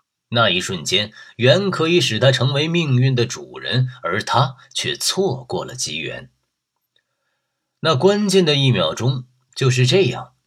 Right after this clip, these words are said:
进行了可怕的报复。在尘世的生活中，这样的一瞬间是很少降临的。当他无意之中降临到一个人身上时，他却不知如何利用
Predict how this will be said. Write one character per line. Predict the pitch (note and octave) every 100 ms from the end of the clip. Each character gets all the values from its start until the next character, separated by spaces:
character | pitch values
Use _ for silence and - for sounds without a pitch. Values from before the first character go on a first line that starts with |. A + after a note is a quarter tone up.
| _
进 | B2 F2+
行 | C#2 E2
了 | E2 D2
可 | - C#2 B1+
怕 | - D#2+
的 | C2
报 | D#2 C2+
复。 | - - - _ _ _ _ _ _ _ _ _ _ _ _ _ _ _ _ _ _
在 | D3 D3+
尘 | B2 D3
世 | C3+
的 | C#3 A#2
生 | B2 B2
活 | G2 F#2
中， | G#2 A2 _ _ C3+
这 | E3 C#3+
样 | A2+
的 | G#2
一 | F#2 G2+
瞬 | A2 G2
间 | E2+ G#2+ A2+ A2+
是 | G#2+
很 | - E2 B2 D#3
少 | - -
降 | - A2+ F2+
临 | - -
的。 | - - _ _ _ _ _ _
当 | - A#2+
他 | B2 A#2
无 | F#2+ C3 F3
意 | E3 B2
之 | A#2 A#2
中 | B2 B2
降 | B2+ A#2+ F#2+
临 | G2
到 | G2+ F2
一 | F#2
个 | F#2+
人 | D#2+ F2+
身 | - D3+ F#3+
上 | A#2+ D#2
时， | - D#2 - - -
他 | - E3+
却 | F3
不 | D#3 G#3+ G#3 A2
知 | G#2+ A#2+
如 | G2 G2
何 | A#2+ G#2 C3+
利 | G#3 F3
用 | C3